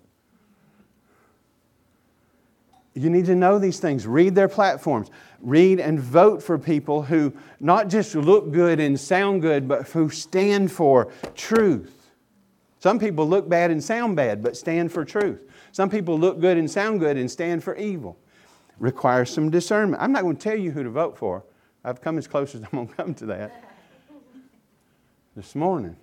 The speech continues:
But you stand responsible before God and before your neighbor to take this seriously. Make it a matter of prayer. Search it out with Scripture and vote for the person and party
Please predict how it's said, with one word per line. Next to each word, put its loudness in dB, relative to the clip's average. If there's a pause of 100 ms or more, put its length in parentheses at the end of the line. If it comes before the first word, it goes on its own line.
(960)
But -6
you 2
stand 0
responsible -4
before -4
God 0
and -4
before -2
your -2
neighbor -4 (320)
to -2
take 0
this -2
seriously. -2
Make -2
it -2
a -4
matter -2
of -4
prayer. -2 (280)
Search -2
it -2
out 0
with -2
Scripture -4 (200)
and -4
vote 0
for -6
the -6
person -8 (2250)
and -6
party 2